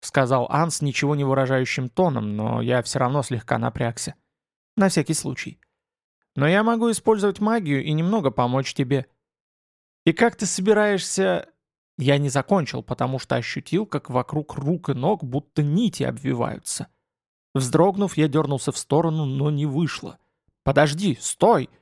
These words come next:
Анс сделал легкое движение пальцами. Невидимые нити натянулись, начав врезаться в кожу, и меня буквально подбросило с кровати. Я так и не понял, что это было.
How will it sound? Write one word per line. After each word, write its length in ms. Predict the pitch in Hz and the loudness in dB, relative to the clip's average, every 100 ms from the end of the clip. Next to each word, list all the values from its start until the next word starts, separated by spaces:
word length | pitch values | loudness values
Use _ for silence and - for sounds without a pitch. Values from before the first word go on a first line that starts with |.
| _ _ _ _ _ _ _ _ | _ _ _ _ _ _ _ _
Анс 340 | - 208 233 - | 2 2 2 -4
сделал 500 | - 123 165 175 156 | -8 0 4 4 4
легкое 400 | 143 160 - 139 | 2 0 0 0
движение 440 | 127 123 139 127 | 0 0 -2 -2
пальцами. 560 | 113 117 117 - - - _ _ _ _ | -4 -6 -6 -8 -10 -16 _ _ _ _
Невидимые 540 | 143 147 151 147 147 147 | 0 2 2 0 0 0
нити 320 | 151 147 139 | 0 0 -2
натянулись, 760 | 131 127 123 123 147 202 - _ _ | -2 -4 -4 -2 -4 -4 -10 _ _
начав 440 | 131 135 147 143 | -2 2 2 0
врезаться 540 | 135 135 135 139 131 135 | 0 0 2 2 0 -4
в 100 | - | -4
кожу, 420 | - 131 135 113 _ _ _ - | -2 -2 -4 -10 _ _ _ -2
и 60 | |
меня 240 | 143 147 143 | 0 2 2
буквально 440 | 143 143 143 139 | 2 2 2 0
подбросило 600 | - 127 127 147 - 135 | 0 0 2 2 2 -2
с 80 | - | -2
кровати. 560 | - 127 120 113 - - _ _ _ _ | -2 0 -2 -4 -10 -18 _ _ _ _
Я 140 | 143 147 | 2 4
так 220 | 156 165 | 2 2
и 40 | |
не 80 | 160 | 0
понял, 320 | 156 175 139 | 2 2 2
что 200 | 127 - | 0 0
это 200 | 139 135 | 0 0
было. 400 | 151 147 123 175 | -2 -2 -4 -8